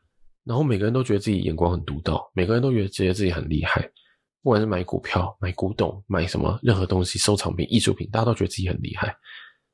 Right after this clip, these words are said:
然后每个人都觉得说，“哦，我现在就抱着一个没有人要买的东西，”然后说，“现在这个市场价是多少钱？”看太多了。所以我爸就是这样子一个人，就买了一个，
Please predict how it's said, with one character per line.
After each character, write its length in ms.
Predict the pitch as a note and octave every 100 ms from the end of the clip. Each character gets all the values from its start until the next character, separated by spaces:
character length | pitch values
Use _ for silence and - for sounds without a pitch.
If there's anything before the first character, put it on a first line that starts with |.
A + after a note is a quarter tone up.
| _ _ -
然 140 | F#2+
后 20 | G#2+
每 120 | F#2+
个 80 | G#2
人 80 |
都 100 | G#2+
觉 140 | A2+ G2+
得 100 | F#2+
说 120 | G2+ -
，“哦， 120 | C3+
我 180 | A#2 G#2
现 80 |
在 80 | A2
就 120 | G#2+
抱 260 | G#2+ G#2 F#2
着 80 | F2
一 60 |
个 200 | F2 E2+ - _ _ _
没 140 | - G2
有 100 | F#2+
人 80 |
要 100 | F#2
买 140 | F#2 D2+
的 60 |
东 120 | D2+ D#2+
西，” 140 | -
然 80 | E2
后 60 | D#2+
说 220 | E2 E2 - -
，“现 140 | - C#3
在 40 |
这 120 | C3
个 80 | C3
市 120 | -
场 160 | A#2 F#2+
价 140 | G2
是 60 | F#2
多 140 | F2 E2
少 60 |
钱？” 200 | - - B2 _ _ _ _ _ _ -
看 220 | - G#2+
太 180 | D2+ D#2+
多 160 | D2+ - G1+
了。 180 | - - _ _
所 180 | - G#2
以 160 | G2 - - - _ _
我 100 | -
爸 280 | F#2 G#2 F#2+
就 180 | F#2 F2+
是 20 |
这 140 | E2 D#2+
样 100 | F2+
子 160 | -
一 40 | -
个 140 | -
人， 180 | - - _ -
就 160 | G2
买 120 | F#2 E2
了 60 |
一 80 | E2+
个， 300 | F2 F2 -